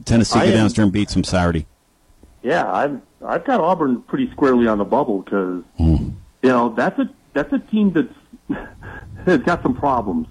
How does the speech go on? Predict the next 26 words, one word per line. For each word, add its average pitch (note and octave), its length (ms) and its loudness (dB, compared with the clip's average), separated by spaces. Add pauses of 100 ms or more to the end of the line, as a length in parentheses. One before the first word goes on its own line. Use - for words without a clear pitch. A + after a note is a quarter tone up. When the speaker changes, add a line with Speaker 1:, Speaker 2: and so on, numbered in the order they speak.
Speaker 2:
with A2+ 180 0
their G#2 120 0
resume. F2 480 -4 (100)
Speaker 1:
Yeah. D#2+ 180 4 (120)
Speaker 2:
Um, F#2+ 260 -4 (540)
you A#2 100 2
know, G#2 220 2
that's, B2+ 200 -2 (760)
uh, A#2+ 100 -2
I D3+ 140 -2
think G#3+ 260 -2
I've F#3+ 220 -4
got D3+ 560 -6 (320)
eight E3+ 260 -2 (180)
S F3 160 -2
E F#3+ 180 2
C G3 100 2
teams G3 280 4
in F#3+ 80 4
the G3 60 4
bracket G3 400 0
today. F#3 300 0 (200)
Yeah, - 360 0
eight. G#2+ 320 2 (280)
Speaker 1:
Hmm. D#2+ 240 4
Speaker 2:
Um, G#2+ 500 0